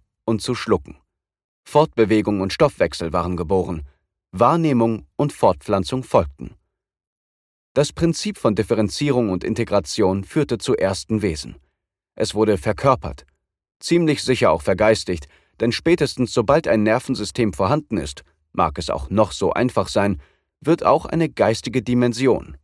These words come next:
mag auch sie noch so einfach sein, daraus entschlüpfen.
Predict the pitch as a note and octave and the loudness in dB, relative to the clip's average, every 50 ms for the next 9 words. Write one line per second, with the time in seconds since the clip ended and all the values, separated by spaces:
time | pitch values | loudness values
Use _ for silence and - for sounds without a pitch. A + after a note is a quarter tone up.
0 | _ _ _ _ _ _ _ _ - E2 D2+ D2 D2 - C#2 D#2 D#2 - F#2 G#2+ | _ _ _ _ _ _ _ _ -2 -2 -2 -2 -2 -2 -2 -2 -2 -4 -2 0
1 | C3 B2+ F#2 C2 B1 D2+ D#2 - - - A#2+ G#2 D#2+ A2 C3 - - A2 F#2 - | 0 0 0 -2 -4 -4 -6 -6 -4 -2 0 2 2 2 2 2 0 0 0 2
2 | G#2+ G2 G2 G2 G2 - - _ _ _ _ _ _ _ - A2 G2 F#2 F#2+ F#2 | 0 0 0 0 -4 -6 -12 _ _ _ _ _ _ _ 0 2 4 4 2 2
3 | - A2 A2 - - G#2 - - - - - | 0 -2 -2 0 -2 -2 -2 -4 -14 -18 -20